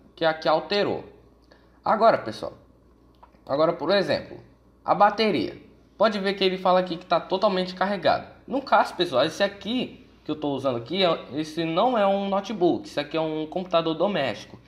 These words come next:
Então pode ver que tá falando aqui que tá totalmente carregado. E tá um pouco doido. Então, primeiramente eu vou editar também ele. Editar skin. Aqui é mais rápido. Editar, localizar. Vou colocar aqui Fully,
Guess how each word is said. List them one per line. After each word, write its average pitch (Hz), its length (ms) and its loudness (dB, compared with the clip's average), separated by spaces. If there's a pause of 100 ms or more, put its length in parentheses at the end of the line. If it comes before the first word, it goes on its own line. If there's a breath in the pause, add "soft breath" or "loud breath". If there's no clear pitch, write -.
(180 soft breath)
Então 131 300 -4
pode 139 280 0
ver 139 140 -6
que 147 120 -8
tá 139 260 0
falando 139 320 0
aqui 139 200 -8
que - 60 -20
tá 143 180 4
totalmente 139 540 -4
carregado. 151 480 -2 (260 loud breath)
E 110 80 -10
tá 110 420 -2
um 110 80 -8
pouco 107 340 -8
doido. - 300 -12 (420 soft breath)
Então, - 320 -4 (200)
primeiramente 214 500 2
eu 180 60 -4
vou 160 160 2
editar 156 340 0
também 135 420 -4
ele. 117 360 -4 (240)
Editar 127 380 -4
skin. 127 460 -12 (840)
Aqui 107 240 -8
é 104 40 -8
mais 113 160 -12
rápido. 117 360 -18 (420 soft breath)
Editar, 147 640 0
localizar. 135 920 -2 (960)
Vou 110 140 -12
colocar 120 380 -2
aqui 120 260 -10
Fully, 139 600 -4